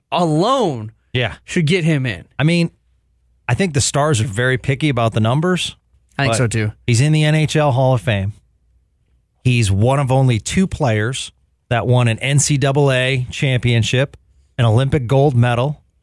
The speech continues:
Speaker 2: and a Stanley Cup, the other being Neil Broughton. So I think it's
Speaker 1: Neil Broughton.
Speaker 2: time.
Speaker 1: Hey, if Neil Broughton's up there.
Speaker 2: Yeah. That's more of a Minnesota thing.
Speaker 1: I know.
Speaker 2: I mean, a lot of people argue that he's the greatest hockey player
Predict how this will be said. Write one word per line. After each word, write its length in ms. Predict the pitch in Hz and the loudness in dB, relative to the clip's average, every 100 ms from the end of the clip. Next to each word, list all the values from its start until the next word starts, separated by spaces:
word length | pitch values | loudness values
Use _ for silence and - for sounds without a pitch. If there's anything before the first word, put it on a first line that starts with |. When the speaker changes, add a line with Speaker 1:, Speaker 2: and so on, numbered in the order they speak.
| _ _ - | _ _ -2
Speaker 2:
and 100 | 120 | 2
a 60 | 107 | 2
Stanley 400 | - 123 113 101 | 2 2 2 2
Cup, 320 | 127 131 - _ _ _ - | -2 -2 -6 _ _ _ -6
the 140 | 113 | -2
other 200 | 113 120 | 0 0
being 300 | 110 120 107 | 2 2 2
Neil 180 | 113 117 | 2 2
Broughton. 500 | 104 110 113 175 160 - _ _ _ _ _ _ _ _ _ _ _ _ _ _ _ | 0 0 0 -2 -2 -4 _ _ _ _ _ _ _ _ _ _ _ _ _ _ _
So 160 | - 165 | -4 0
I 160 | 156 | 0
think 240 | 147 202 180 | 0 0 0
it's 120 | - | 0
Speaker 1:
Neil 140 | 180 | 0
Broughton. 160 | 196 196 214 | 0 0 0
Speaker 2:
time. 80 | 269 | 0
Speaker 1:
Hey, 160 | 165 - _ _ | -2 -4 _ _
if 140 | 147 139 | -4 0
Neil 200 | 294 269 | 0 2
Broughton's 400 | 190 240 190 143 | 2 0 -2 -2
up 180 | 127 | -2
there. 300 | 131 120 120 | -2 -2 2
Speaker 2:
Yeah. 460 | 139 147 131 113 90 - _ | 2 2 0 -2 -4 -10 _
That's 240 | - 220 - | -2 -2 2
more 240 | 254 247 | 2 2
of 80 | 185 | 2
a 60 | 147 | 2
Minnesota 720 | 131 147 143 - 131 139 165 | 2 4 2 2 2 2 2
thing. 280 | 175 170 180 | 2 0 2
Speaker 1:
I 80 | 139 | 0
know. 80 | |
Speaker 2:
I 240 | 143 127 131 | 0 0 2
mean, 80 | 123 | 2
a 60 | |
lot 260 | 117 131 156 | 2 0 0
of 60 | |
people 340 | 147 147 147 135 | 0 -2 0 0
argue 500 | 113 127 117 131 123 | 0 0 2 2 2
that 240 | 117 117 | 2 0
he's 260 | 117 123 101 | 0 0 0
the 80 | 110 | 0
greatest 400 | 117 113 110 - | 0 0 0 0
hockey 300 | 104 - 113 | -2 0 -2
player 340 | - 113 | 0 0